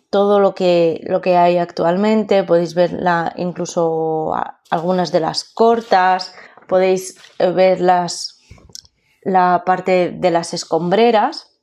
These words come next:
y, sobre todo, si queréis buscar un poquito más, veréis en internet que hay muchísimos planes que se han intentado llevar a cabo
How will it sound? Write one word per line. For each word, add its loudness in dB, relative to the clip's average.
y, 0
sobre 4
todo, 2
si -2
queréis 2
buscar -2
un -2
poquito -2
más, -6
veréis 2
en 0
internet -4
que 0
hay -2
muchísimos 0
planes 0
que -10
se -4
han -2
intentado 0
llevar 2
a 0
cabo -2